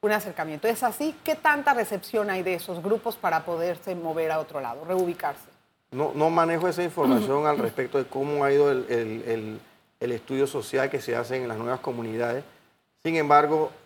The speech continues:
Speaker 2: eh, no percibimos que haya o que vaya a haber tanta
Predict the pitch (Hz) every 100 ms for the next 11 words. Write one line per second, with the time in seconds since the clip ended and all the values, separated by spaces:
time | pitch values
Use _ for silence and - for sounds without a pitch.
0 | - 131 131 131 143 143 139 - 127 143
1 | 147 123 135 131 135 131 127 123 123 113
2 | 120 120 131 139 123 120 127 120 - 127
3 | 123 135 131 127